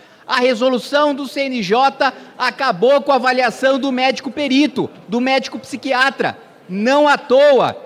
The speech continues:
não à toa, a D P F que eu apresentei e o P D L que nós aprovamos na Comissão de Justiça conta com apoio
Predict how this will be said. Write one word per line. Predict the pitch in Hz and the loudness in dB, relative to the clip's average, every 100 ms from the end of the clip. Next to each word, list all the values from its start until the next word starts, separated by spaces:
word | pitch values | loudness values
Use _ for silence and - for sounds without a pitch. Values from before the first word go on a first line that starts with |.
| - | -16
não | 170 240 277 | -6 0 2
à | 269 | 0
toa, | - 240 262 269 254 - - | 2 4 4 4 0 -4 -4
a | 226 | -2
D | 226 | -2
P | 240 240 | -2 0
F | 254 254 254 | 0 -2 -2
que | |
eu | 277 | -2
apresentei | 262 262 233 226 233 247 202 - 202 | 0 0 0 0 0 0 0 -6 -8
e | |
o | 233 | -4
P | 247 | -2
D | 262 | 0
L | 254 254 285 269 | 0 2 0 -2
que | 247 | -2
nós | 254 226 | -2 -2
aprovamos | 233 247 208 240 226 | 0 0 2 0 0
na | 226 | -2
Comissão | 240 220 233 | -4 -4 -6
de | |
Justiça | 190 214 - 269 269 254 156 - - - _ _ _ - | -6 -8 -4 -4 -2 -2 -4 -4 -20 -20 _ _ _ -12
conta | - 240 233 254 | 0 2 2 -2
com | 247 254 | -2 -2
apoio | 247 - 240 254 196 | -2 2 2 2 0